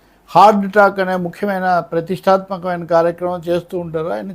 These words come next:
చాలా ప్రసిద్ధ జర్నలిస్టు. ఆయన ఇంటర్వ్యూ చేశారు రామ్ను.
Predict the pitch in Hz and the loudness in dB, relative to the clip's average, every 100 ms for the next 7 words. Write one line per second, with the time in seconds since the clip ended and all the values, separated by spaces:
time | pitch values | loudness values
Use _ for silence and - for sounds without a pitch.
0 | 175 175 170 160 151 _ _ _ _ _ | -2 2 2 0 -4 _ _ _ _ _
1 | _ 170 170 214 190 185 185 170 160 175 | _ 2 4 4 4 4 6 6 6 2
2 | 160 - 185 202 185 220 247 277 254 226 | -2 -2 0 4 6 8 6 2 0 0
3 | 254 254 226 220 220 208 156 156 151 131 | 2 2 4 4 4 4 4 2 2 -6
4 | - | -14